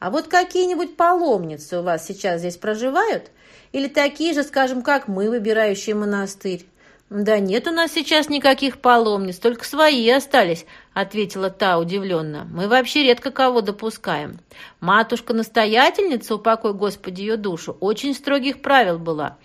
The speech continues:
Старалась не допускать случайных людей в монастырь.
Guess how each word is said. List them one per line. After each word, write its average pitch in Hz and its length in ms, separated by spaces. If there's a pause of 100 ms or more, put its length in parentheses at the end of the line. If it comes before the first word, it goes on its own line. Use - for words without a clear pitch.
(240)
Старалась 185 600
не 262 80
допускать 247 580
случайных 208 580
людей 202 300
в 247 60
монастырь. 185 720